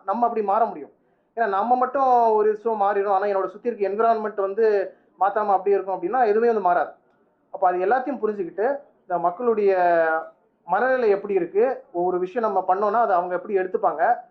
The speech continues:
அப்படிங்கிற அந்த ஃபீட்பேக் லூப் வந்து நமக்கு வந்துகிட்டே இருக்கும். அந்த ஃபீட்பேக் லூப் இருந்தாதான் பிசினஸ்ல வந்து மாறிக்கிட்டே இருக்க முடியும். இப்ப பழையன கழிதலும் புதிய, புதியன புகுதலும் அப்படிங்கிற மாதிரி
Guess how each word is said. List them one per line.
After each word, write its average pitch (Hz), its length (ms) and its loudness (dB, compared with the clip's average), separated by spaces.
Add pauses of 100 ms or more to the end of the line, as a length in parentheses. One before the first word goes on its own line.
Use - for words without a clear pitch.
(120)
அப்படிங்கிற 190 240 -2
அந்த 175 160 -2
ஃபீட்பேக் 254 520 -2
லூப் 277 320 -4
வந்து 226 180 0
நமக்கு 185 260 -2
வந்துகிட்டே 170 220 -6
இருக்கும். - 300 -6 (220)
அந்த 147 120 -16
ஃபீட்பேக் 220 380 0
லூப் 254 360 -4
இருந்தாதான் 233 460 0
பிசினஸ்ல 233 340 -6
வந்து 196 420 -6 (260)
மாறிக்கிட்டே 190 320 -2
இருக்க 165 200 -2
முடியும். 117 200 -20 (340)
இப்ப 180 200 -2
பழையன 220 300 0
கழிதலும் 208 440 0
புதிய, 190 500 -2
புதியன 202 280 0
புகுதலும் 180 400 -4
அப்படிங்கிற 170 340 -6
மாதிரி 233 340 -6